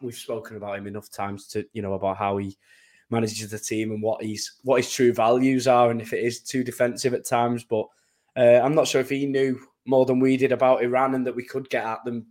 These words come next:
from the get-go. But, um, even, even still, it was just a really positive performance. I think all the players tried to be creative. They had the freedom to, for once. And, um, obviously that ended up with us scoring,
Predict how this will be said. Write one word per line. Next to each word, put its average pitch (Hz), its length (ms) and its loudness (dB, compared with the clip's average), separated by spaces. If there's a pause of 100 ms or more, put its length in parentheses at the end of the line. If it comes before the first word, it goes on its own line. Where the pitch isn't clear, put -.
from 117 160 -8
the 113 100 -4
get-go. 117 520 0
But, 117 280 -2 (160)
um, 110 100 -8 (640)
even, 196 380 -4 (180)
even 185 200 -2
still, 165 240 2
it 196 60 4
was 160 100 -4
just 190 160 -8
a 180 40 -4
really 160 240 2
positive 123 520 -6
performance. 160 480 -4
I 165 40 -16
think 165 140 -14
all 151 140 2
the 143 80 -2
players 135 360 0 (260)
tried 131 280 2
to 131 100 -16
be 127 100 -6
creative. 127 480 -2
They 123 80 0
had 120 120 0
the 113 60 -14
freedom 131 520 -4
to, 143 240 -2
for 143 180 -6
once. - 420 -4
And, 123 220 -4
um, 117 380 -2 (640)
obviously 143 220 -2
that 143 200 8
ended 143 280 4
up 147 120 6
with 143 100 2
us 143 100 0
scoring, 131 480 4